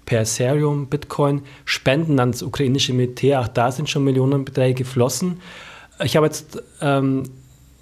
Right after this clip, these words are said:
ihn auch erreicht am Wochenende, der war auch sozusagen wach,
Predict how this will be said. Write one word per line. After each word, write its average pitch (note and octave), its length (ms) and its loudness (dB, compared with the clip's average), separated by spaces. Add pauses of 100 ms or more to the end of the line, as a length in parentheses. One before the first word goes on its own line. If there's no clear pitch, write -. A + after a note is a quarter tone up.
(120)
ihn C#3 160 4
auch C3 200 2
erreicht A#2 500 0
am C#3+ 140 2
Wochenende, D#3+ 380 2
der C3 180 4
war A#2+ 160 2
auch C#3+ 140 0
sozusagen D3 840 0 (200)
wach, C3+ 400 0